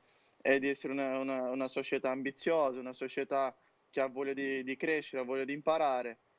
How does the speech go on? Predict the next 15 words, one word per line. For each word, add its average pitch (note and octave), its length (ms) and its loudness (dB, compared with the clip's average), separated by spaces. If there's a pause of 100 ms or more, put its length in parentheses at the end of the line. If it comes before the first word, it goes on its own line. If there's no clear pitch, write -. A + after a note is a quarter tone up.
e C3 420 0
soprattutto C#3 500 -4
una C3+ 80 2
società C#3 500 2
giovane, B2+ 480 2
no? B2+ 140 -4
Fatta B2+ 260 -4
di B2+ 140 -2
persone C3 500 0
che, B2+ 340 2 (200)
che B2+ 140 0
hanno B2 600 0
dei, B2 380 2
dei B2+ 100 2
obiettivi. C#3 600 2